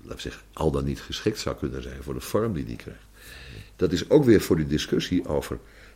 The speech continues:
<clears throat> de uitverkiezing van een heel groot belang.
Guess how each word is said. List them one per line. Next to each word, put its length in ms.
<clears throat> 20
de 160
uitverkiezing 520
van 100
een 120
heel 180
groot 320
belang. 240